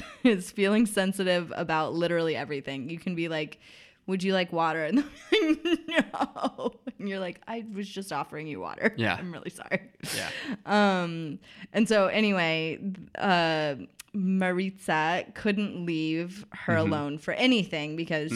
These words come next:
Speaker 1: she was
Speaker 2: Mm-hmm.
Speaker 1: feeling very sensitive, and the eighteen-month-old boy wouldn't nap.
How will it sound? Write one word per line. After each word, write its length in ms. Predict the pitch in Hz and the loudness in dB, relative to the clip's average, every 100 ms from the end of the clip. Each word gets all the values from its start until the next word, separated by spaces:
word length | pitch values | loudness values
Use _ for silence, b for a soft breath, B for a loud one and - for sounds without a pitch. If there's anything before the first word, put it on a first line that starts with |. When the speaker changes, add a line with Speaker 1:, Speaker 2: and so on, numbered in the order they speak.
| 110 | 0
Speaker 1:
she 80 | 101 | 0
was 100 | 98 | -2
Speaker 2:
Mm-hmm. 100 | 165 | -4
Speaker 1:
feeling 160 | 165 | -6
very 160 | 196 117 | -4 -4
sensitive, 560 | - 147 - 143 143 - B B 240 | -4 -8 -6 -6 -4 -6 B B -8
and 260 | 160 175 180 | -2 0 2
the 340 | 175 170 165 - | 2 2 2 0
eighteen-month-old 1500 | 180 180 190 180 175 165 - 196 175 165 165 160 156 160 - | -2 -2 -4 -4 -6 -8 -6 -2 -2 -2 -2 0 -2 -4 -6
boy 420 | 165 147 139 143 | -2 0 0 -2
wouldn't 380 | 151 156 143 135 | -2 -4 -4 -6
nap. 300 | 127 117 71 | -4 -4 -4